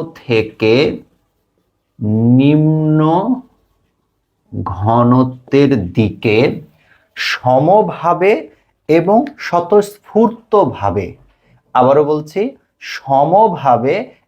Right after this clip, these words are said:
এবং স্বতঃস্ফূর্তভাবে যদি ছড়িয়ে পড়ে, ছড়িয়ে পড়ার এই প্রসেসটাকেই বলা হয়ে থাকে কি? ব্যাপন।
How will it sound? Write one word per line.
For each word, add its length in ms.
এবং 280
স্বতঃস্ফূর্তভাবে 1700
যদি 380
ছড়িয়ে 560
পড়ে, 280
ছড়িয়ে 380
পড়ার 340
এই 100
প্রসেসটাকেই 840
বলা 260
হয়ে 160
থাকে 300
কি? 180
ব্যাপন। 340